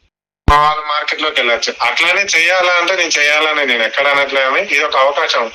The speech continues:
మరి అట్లా అన్నప్పుడు మనం ఓ కనెక్ట్ లోకి రారా, మనం ఓ కనెక్ట్ వాడరా? అద్భుతమైన ప్రొడక్ట్స్ అండి, ఒకటి కాదు, రెండు కాదు, అసలు ఒక సెషన్ అయితే సరిపోదు, నాలుగైదు సెషన్ చెప్పిన ఇందాక జ్ఞాని గారు ఉన్నారు కదా, ఈ సముద్రం కూడా కాదు,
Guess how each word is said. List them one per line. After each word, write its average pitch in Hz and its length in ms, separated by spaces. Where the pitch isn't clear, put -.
మరి 139 120
అట్లా 143 200
అన్నప్పుడు 147 280
మనం 139 220
ఓ 131 140
కనెక్ట్ 143 280
లోకి 120 180
రారా, 113 360
మనం 127 120
ఓ 127 220
కనెక్ట్ 147 340
వాడరా? 120 560
అద్భుతమైన 170 600
ప్రొడక్ట్స్ 131 380
అండి, 110 240
ఒకటి 110 360
కాదు, 143 240
రెండు 131 260
కాదు, 117 240
అసలు 110 260
ఒక 113 180
సెషన్ 139 380
అయితే 156 220
సరిపోదు, 131 520
నాలుగైదు 135 720
సెషన్ 147 400
చెప్పిన 147 220
ఇందాక 135 260
జ్ఞాని 131 340
గారు 147 200
ఉన్నారు 127 280
కదా, 110 120
ఈ 120 40
సముద్రం 147 500
కూడా 156 160
కాదు, 117 420